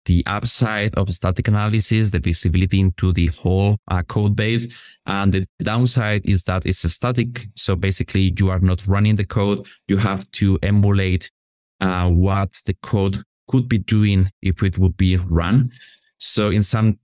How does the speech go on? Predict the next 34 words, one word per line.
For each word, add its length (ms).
places, 720
in 80
some 260
languages 480
like 240
Java, 240
which 220
is 80
a 60
sta-, 380
um, 360
a 60
statically 680
typed 400
language, 520
this 320
is 140
kind 260
of 120
a 80
very 340
accurate 600
analysis. 640
In 120
some 220
other 140
languages, 720
like, 320
such 240
as 260
JavaScript, 640
maybe, 320
or 140
Python, 560